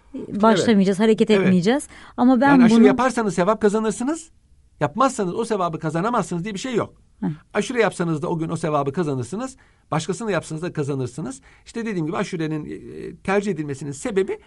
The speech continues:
Speaker 1: bu bağlantıdır.
Speaker 2: Peki hiç yapmasa mesela o ay içinde
Speaker 1: Hiçbir
Speaker 2: insanlar
Speaker 1: mahsuru
Speaker 2: aşure?
Speaker 1: yok. Hiçbir mahsuru yok. Günaha girmez. Ama sevaptan mahrum kalır.
Speaker 2: Hmm.
Speaker 1: Aşure bir adettir. Adet olarak görmelidir bugün.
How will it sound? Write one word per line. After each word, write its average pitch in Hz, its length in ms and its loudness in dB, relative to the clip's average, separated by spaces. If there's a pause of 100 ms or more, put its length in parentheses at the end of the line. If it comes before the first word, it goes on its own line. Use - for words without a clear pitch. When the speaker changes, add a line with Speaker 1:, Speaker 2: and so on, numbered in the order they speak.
(140)
Speaker 1:
bu 466 120 -2
bağlantıdır. 151 640 2
Speaker 2:
Peki 370 220 2
hiç 349 180 4
yapmasa 294 540 6
mesela 190 480 2
o 208 160 2
ay 196 160 4
içinde 185 320 0
Speaker 1:
Hiçbir 180 120 4
Speaker 2:
insanlar 185 260 0
Speaker 1:
mahsuru 175 180 2
Speaker 2:
aşure? 254 200 -4
Speaker 1:
yok. 165 160 -10 (520)
Hiçbir 170 200 -8
mahsuru 165 280 -6
yok. 160 80 -8
Günaha 165 300 -2
girmez. 254 480 -2 (520)
Ama 226 240 -2
sevaptan 220 460 -2
mahrum 247 320 -4
kalır. 175 340 -6
Speaker 2:
Hmm. 165 200 -4 (140)
Speaker 1:
Aşure 240 340 -2
bir 214 200 2
adettir. 165 440 -2
Adet 202 300 0
olarak 110 320 -2
görmelidir 98 640 -6
bugün. 143 300 -8